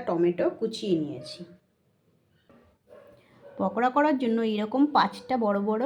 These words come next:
লঙ্কা আমি নিয়ে নিয়েছি, আর এগুলোর পেট আমি কেটে এর ভেতর থেকে যা বীজ ছিল সেগুলো বার করে পরিষ্কার করে একদম ধুয়ে নিয়েছি। দুখানা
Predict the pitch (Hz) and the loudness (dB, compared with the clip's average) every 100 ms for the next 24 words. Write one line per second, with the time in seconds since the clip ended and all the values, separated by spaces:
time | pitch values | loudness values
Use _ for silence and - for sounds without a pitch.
0 | 320 185 190 190 220 220 220 202 208 233 | 0 0 -2 -2 -2 0 0 0 0 -2
1 | 311 247 - 196 202 262 262 214 233 269 | -2 -4 -4 -6 -2 -2 -2 -4 -2 2
2 | 285 277 - 233 233 208 220 214 202 240 | 2 2 -2 -4 -2 0 0 0 -2 -4
3 | 240 262 269 202 208 196 196 214 220 - | -4 -6 -4 -2 -2 -2 -2 -2 -6 -10
4 | - - _ - - 240 208 - 220 196 | -20 -20 _ -8 -2 0 2 0 -2 -2
5 | 233 196 175 175 - 226 392 302 196 - | -2 -2 -2 -6 -4 -2 -2 -4 -6 -6
6 | 220 214 220 233 226 254 190 202 196 165 | -6 -6 -4 -6 -4 -2 0 0 0 0
7 | 139 - - - - - _ _ _ - | -4 -8 -16 -20 -20 -20 _ _ _ -20
8 | _ _ - - - - _ _ _ _ | _ _ -20 -20 -20 -20 _ _ _ _
9 | _ - - 247 214 240 - 247 262 | _ -20 -14 -8 -6 -6 -6 -2 0